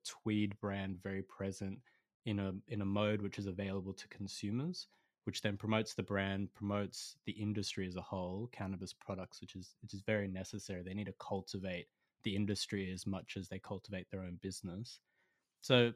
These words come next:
I, I, I totally agree. I think they are going really hard at promoting their business,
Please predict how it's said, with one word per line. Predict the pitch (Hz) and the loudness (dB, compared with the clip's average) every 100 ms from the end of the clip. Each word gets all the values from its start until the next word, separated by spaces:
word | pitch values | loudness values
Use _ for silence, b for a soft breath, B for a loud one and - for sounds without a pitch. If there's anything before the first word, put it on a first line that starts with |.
| - | -2
I, | 110 120 131 127 123 | -2 2 4 4 4
I, | |
I | 123 | 4
totally | 131 123 110 | 8 10 8
agree. | 95 92 90 | 6 2 -2
I | 92 | 0
think | 120 113 | 0 2
they | 98 | 4
are | 98 98 98 b b b - | 4 2 0 b b b -2
going | 104 98 92 | 2 2 2
really | 104 107 101 | 4 6 4
hard | 92 - 95 104 143 - | 0 -2 0 0 -2 -4
at | 98 | -8
promoting | - 95 95 95 95 | -4 -2 -2 -2 -4
their | 90 | -4
business, | 95 90 - 92 - - | -4 -6 -4 -6 -6 -10